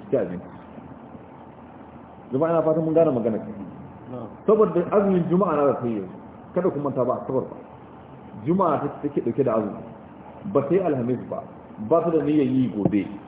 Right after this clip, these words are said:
Kenan kaga har da azumin juma'a shi ma an hana. Shi dai. Juma'a, ina fata kun fahimci magana. To sai ma yace fa hadal hadithani yadullani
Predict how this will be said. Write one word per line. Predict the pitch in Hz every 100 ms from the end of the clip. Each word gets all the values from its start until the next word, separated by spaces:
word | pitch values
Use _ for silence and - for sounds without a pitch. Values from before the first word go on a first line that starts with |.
| - -
Kenan | 135 147 156
kaga | 175 175
har | -
da | -
azumin | 156 147 123
juma'a | 139 120
shi | -
ma | 123 117
an |
hana. | 113 104 - - - - - - - -
Shi | 131 131
dai. | 127 104 - - - - - - 135 135 104 - - - - 107
Juma'a, | 151 175
ina | 175
fata | 170 170
kun | 165 185
fahimci | 156 127
magana. | 131 113 101 - - - - - - -
To | 127 -
sai | 190
ma | 214
yace | 196 180 180 -
fa | 143
hadal | 160 165 151 196 175 147
hadithani | 135 139 135 165 160 139
yadullani | 131 127 143 135 147 170 170 120